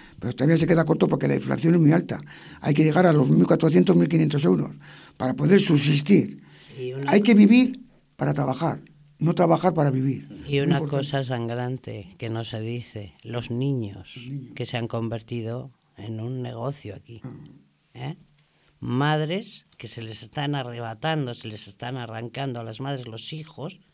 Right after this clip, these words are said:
Speaker 2: por el mero hecho de tener una situación de pobreza.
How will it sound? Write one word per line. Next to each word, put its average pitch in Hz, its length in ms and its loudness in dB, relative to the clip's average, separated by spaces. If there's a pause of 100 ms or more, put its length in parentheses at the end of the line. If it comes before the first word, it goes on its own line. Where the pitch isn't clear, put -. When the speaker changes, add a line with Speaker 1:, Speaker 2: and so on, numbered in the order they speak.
(1000)
Speaker 2:
por 131 140 -8
el 113 200 -12
mero 123 300 -10
hecho 131 280 -12
de 123 160 -10
tener 123 440 -8 (280)
una 135 220 -4
situación 135 460 -10
de 160 100 -8
pobreza. 143 680 -8